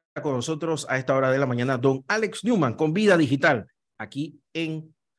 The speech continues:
los noventa y dos punto uno F M. ¿Cómo estás, eh, Alex Newman? Bienvenido. Vida Digital,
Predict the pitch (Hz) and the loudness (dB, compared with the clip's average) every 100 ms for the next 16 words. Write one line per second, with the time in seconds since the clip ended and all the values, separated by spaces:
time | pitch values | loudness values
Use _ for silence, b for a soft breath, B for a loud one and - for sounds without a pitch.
0 | _ - 127 113 110 117 117 110 110 104 | _ -10 -8 -4 -2 -2 -2 -4 -4 -6
1 | 98 98 - 165 170 151 123 - - 151 | -8 -6 2 4 6 6 4 0 -2 0
2 | 127 123 120 117 117 117 - 160 165 139 | 2 2 0 0 -2 -4 -2 0 0 0
3 | 170 127 113 123 147 143 156 135 104 101 | 0 0 -2 0 0 2 0 -2 -4 -10
4 | - 135 196 175 151 143 202 202 202 | -14 -4 0 2 0 -2 -2 -2 -4